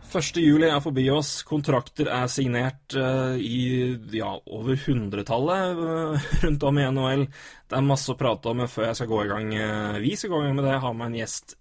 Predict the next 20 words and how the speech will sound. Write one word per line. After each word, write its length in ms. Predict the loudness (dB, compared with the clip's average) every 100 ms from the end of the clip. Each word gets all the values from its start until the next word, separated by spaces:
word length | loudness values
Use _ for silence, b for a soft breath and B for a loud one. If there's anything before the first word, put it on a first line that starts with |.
| _ -10
i 120 | -2 2
dag. 320 | 2 2 -6 B B B B B
Men, 240 | -2 0 2
eh, 320 | 0 0 -2 -4
før 200 | -2 2
det 80 | 2 2
så 80 | -2
skal 140 | -4
jeg 100 | -2
ha 80 | -2 -2
litt, 320 | -6 _ -4
eh, 180 | -2 -2 -4
litt 100 | -2
promo 400 | 0 2 2 0
på 140 | -4
litt 100 | -6
forskjellige 320 | -4 -2 -2 -2
ting, 100 | -4
faktisk. 400 | -6 -6 -6
Jeg 80 | -4